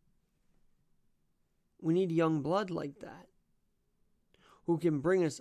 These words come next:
effective ideas to the table, not just bluster, not just argumentative tactics,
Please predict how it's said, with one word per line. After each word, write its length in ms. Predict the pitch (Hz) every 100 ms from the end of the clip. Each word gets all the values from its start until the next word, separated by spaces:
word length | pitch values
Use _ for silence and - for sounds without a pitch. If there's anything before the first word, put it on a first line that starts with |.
| -
effective 640 | 151 - 165 - 165 147 -
ideas 760 | 156 143 143 165 156 147 139 - _ _ _
to 200 | - 165
the 120 | 143 139
table, 600 | - 190 208 156 - - _ _ _ _ -
not 300 | 165 180 -
just 320 | 170 143 143
bluster, 680 | 143 151 - - 160 180 185 _ _ _ _ _ _ _ _ -
not 380 | 156 165 170 - 170
just 460 | 143 156 147 - - _
argumentative 1000 | 170 165 143 139 139 131 151 160 147 135 147 - _ _ _
tactics, 760 | - 147 - - 190 - -